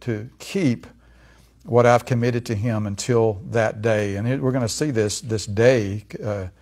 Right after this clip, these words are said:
here. We're gonna talk about this a little bit. "Hold fast the pattern of sound words which you've heard from me in faith and love which are in Christ Jesus. That good thing which was committed to you,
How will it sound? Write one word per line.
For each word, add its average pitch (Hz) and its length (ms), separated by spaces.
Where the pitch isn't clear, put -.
here. 110 360
We're 107 140
gonna 107 160
talk 120 260
about 101 240
this 101 200
a 110 40
little 98 180
bit. 95 240
"Hold 170 300
fast 135 380
the 127 80
pattern 143 460
of 131 160
sound 135 400
words 117 240
which 113 180
you've 113 140
heard 120 260
from 123 160
me 98 320
in 98 160
faith 151 420
and 123 200
love 110 340
which 117 220
are 120 240
in 147 340
Christ 131 380
Jesus. 131 580
That 131 300
good 156 260
thing 113 480
which 120 240
was 110 140
committed 131 460
to 104 100
you, 95 260